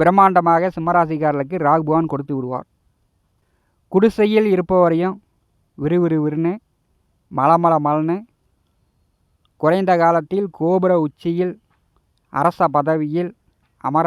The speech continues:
வைப்பவர் இந்த பிரம்மாண்டமான கிரகம் ராகு தான். வசியம், செய்வினை, அமானுஷ்ய சக்திகளுக்கு இந்த ராகு தான் முதன்மை காரணம்.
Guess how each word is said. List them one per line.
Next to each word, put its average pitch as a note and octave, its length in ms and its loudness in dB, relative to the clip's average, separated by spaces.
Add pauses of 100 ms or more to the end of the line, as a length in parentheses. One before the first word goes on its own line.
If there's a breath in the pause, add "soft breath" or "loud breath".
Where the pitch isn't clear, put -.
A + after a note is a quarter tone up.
(100)
வைப்பவர் C#3+ 500 -2 (800)
இந்த C3 120 -6 (100)
பிரம்மாண்டமான D3+ 840 2
கிரகம் C#3 400 -4
ராகு C3+ 300 -4
தான். C3+ 120 -10 (1300)
வசியம், F3 480 0 (840)
செய்வினை, E3+ 460 0 (720)
அமானுஷ்ய F3+ 640 2
சக்திகளுக்கு D3+ 600 -6 (920)
இந்த C3+ 100 -8 (140)
ராகு E3+ 200 2 (100)
தான் F3 180 -2
முதன்மை D#3 340 -4 (120)
காரணம். B2 300 -10